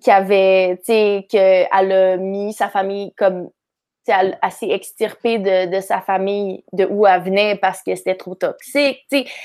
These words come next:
Elle a fait, ma mère est admirable, puis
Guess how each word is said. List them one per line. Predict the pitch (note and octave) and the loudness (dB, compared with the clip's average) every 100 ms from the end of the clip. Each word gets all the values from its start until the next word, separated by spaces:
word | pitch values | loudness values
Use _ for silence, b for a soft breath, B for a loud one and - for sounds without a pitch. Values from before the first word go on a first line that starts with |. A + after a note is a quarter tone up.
| B B | B B
Elle | G3+ | 4
a | G3+ | 4
fait, | G3+ D#4+ B3+ F#3+ G#3 | 4 2 2 -6 -2
ma | F#3+ | -2
mère | F#3+ C#4+ C#4+ G3+ | 0 2 2 0
est | G3 F3+ - | -2 -6 -4
admirable, | C4 C4+ G#3 F3+ F3+ G#3+ A3 F#3 F3 - - | 0 0 0 -2 0 2 4 2 0 -8 -10
puis | - G3+ F#3+ F3 | -10 -6 -4 -6